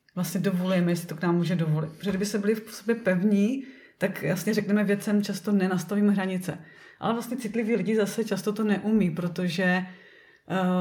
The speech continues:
mají, často to je tak, že oni neustále přibírají zodpovědnost za pocity druhých.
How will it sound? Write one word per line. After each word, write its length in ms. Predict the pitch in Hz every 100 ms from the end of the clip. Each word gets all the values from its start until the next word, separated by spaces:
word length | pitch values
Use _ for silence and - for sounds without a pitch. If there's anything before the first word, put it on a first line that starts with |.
| 180 175 185
mají, 240 | 196 185
často 320 | - - 220
to 120 | 214
je 120 | 202 196
tak, 260 | 165 175
že 180 | 190 202
oni 280 | 180 196 202
neustále 360 | 190 190 196 196
přibírají 400 | - 180 190 190
zodpovědnost 640 | 185 - 196 180 175 185
za 80 | 180
pocity 420 | - 196 175 -
druhých. 500 | 170 160 151 - -